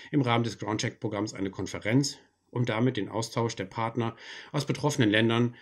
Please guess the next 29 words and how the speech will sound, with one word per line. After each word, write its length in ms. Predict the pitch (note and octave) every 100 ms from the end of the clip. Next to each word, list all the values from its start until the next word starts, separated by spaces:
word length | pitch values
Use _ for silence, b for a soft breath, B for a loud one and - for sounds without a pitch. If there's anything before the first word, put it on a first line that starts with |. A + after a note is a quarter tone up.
| B -
wie 80 |
Russland, 560 | G#2+ B2+ B2 A2 A#2 -
Norwegen, 440 | G2+ G2+ G#2+ G#2
Finnland, 440 | G2 G#2+ G2+ G2+ F#2+
Grönland, 480 | F#2+ G2 G2 G2 -
Kanada 500 | A#2+ A#2+ A2+ G#2+ A2+
und 180 | -
den 160 | A2 A2
U 80 | G#2
S 140 | G#2+
A 200 | F2 E2+
zu 100 | F2+
forcieren. 580 | - G#2+ - E2 D#2 E2 _ B B B B B B B B B B B B _ B B B B B
Themenblock 480 | - C3 D3 C#3 -
C. 220 | - - b b b b _ _ _
Wie 120 | - B2
wirken 240 | C3+ C#3
sich 160 | A2+ -
Klima- 280 | A2+ B2
und 80 | G2
Umweltveränderungen 840 | G2 A2 A2+ A2 G#2 G#2+ G#2+ G#2+ B B B
auf 100 | A#2+
die 120 | C3
menschliche 360 | G2 G2 A2 A2+
Lebensweise 560 | G2 G2 - F#2+ F#2+
in 80 | G2
extremen 440 | A2+ - F2+ G2
Räumen 300 | G#2 E2+ D#2+ -
aus? 300 | - -